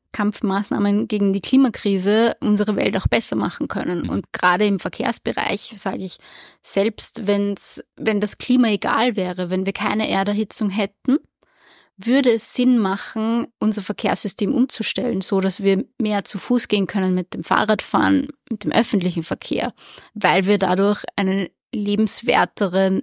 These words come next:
Speaker 1: öffentlichen Raum gewinnen, weil wir dadurch gesünder sind, weil wir uns mehr bewegen, weil's gemeinschaftsfördernd ist. Und das versuche ich auch zu vermitteln. Und ich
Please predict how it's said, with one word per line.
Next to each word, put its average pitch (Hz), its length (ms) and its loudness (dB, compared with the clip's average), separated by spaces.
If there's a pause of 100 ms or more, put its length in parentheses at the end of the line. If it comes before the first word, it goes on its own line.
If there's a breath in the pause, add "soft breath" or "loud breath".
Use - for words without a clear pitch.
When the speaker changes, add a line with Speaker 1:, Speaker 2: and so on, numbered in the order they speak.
Speaker 1:
öffentlichen 196 560 -2
Raum 226 360 2
gewinnen, 185 520 0 (380 loud breath)
weil 190 180 2
wir 190 80 -2
dadurch 190 360 -2
gesünder 240 480 2
sind, 190 340 0
weil 196 160 -4
wir 185 80 -4
uns 180 180 -4
mehr 190 160 -2
bewegen, 202 640 -2 (720 loud breath)
weil's 185 580 0 (400)
gemeinschaftsfördernd - 1200 0
ist. 170 340 -4 (580 loud breath)
Und 196 720 0 (880)
das 208 220 2
versuche 214 320 2
ich 208 100 2
auch 190 80 0
zu - 140 -2
vermitteln. 262 580 0 (1120 loud breath)
Und 202 200 0
ich 202 100 -6